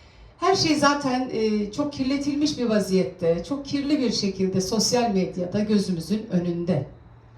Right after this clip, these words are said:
Ve, e, o kadar farklı yönlere çekildi ki olay.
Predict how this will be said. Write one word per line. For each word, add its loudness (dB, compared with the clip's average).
Ve, 8
e, 8
o 4
kadar 6
farklı 2
yönlere 0
çekildi -4
ki -4
olay. -4